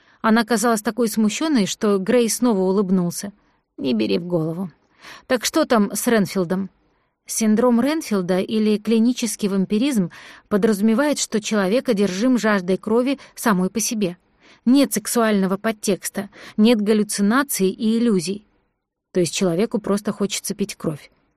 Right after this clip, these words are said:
Это своеобразное кулинарное предпочтение? «Не уверена»,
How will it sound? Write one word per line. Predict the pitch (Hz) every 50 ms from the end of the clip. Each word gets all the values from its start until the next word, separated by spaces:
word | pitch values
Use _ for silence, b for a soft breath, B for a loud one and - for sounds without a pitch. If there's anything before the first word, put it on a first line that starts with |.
| _ _ _ _ _
Это | - 202 202 220 208
своеобразное | - - 202 214 202 185 190 180 180 202 220 214 208 220 208 202 202 190 B B B B B
кулинарное | - 226 214 208 208 214 220 214 214 214 208 208
предпочтение? | 208 202 202 - - 220 208 - - - 339 339 311 240 196 190 185 _ _ _ _ _ _ _ _ _ _ _ _ _ - -
«Не | 226 226 233 240
уверена», | 233 214 208 185 175 175 170 170 175 175